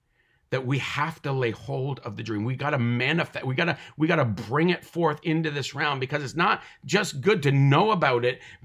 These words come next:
We have to possess it, because we need not pie in the sky. We won't need faith and dreams and everything else, um, when, when we're in eternity. Uh, uh, we, we, we will be able to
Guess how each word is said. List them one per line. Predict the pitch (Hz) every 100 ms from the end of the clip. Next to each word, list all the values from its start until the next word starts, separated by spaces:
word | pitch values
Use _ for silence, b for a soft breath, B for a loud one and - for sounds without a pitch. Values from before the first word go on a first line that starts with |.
| 123
We | 156 202
have | 165 170
to | 156
possess | - 131 113 104 160 190 -
it, | 123
because | 135 131 143 117
we | 123 196
need | 175 190 208 147 156 165 B B
not | 147 165 190 -
pie | 180 190
in | 190
the | 185
sky. | 165 - 202 202 143 139 B 131
We | 147 202
won't | 202 190 202
need | 175 214 160
faith | 185 165 156
and | 156 156
dreams | 139 185 175 170 151
and | 160
everything | 175 190 180 175
else, | 180 190 165 - 156
um, | 143 B -
when, | 175 180
when | 160 180 175
we're | 185 180 175
in | - 180 175
eternity. | 190 170 - 202 196 180 156 143 90 b b b
Uh, | -
uh, | 110 - 175 160 143 B -
we, | 160 220
we, | 156 220
we | 170 208
will | 196 165
be | 190 208
able | 202 190 175
to | - 180 165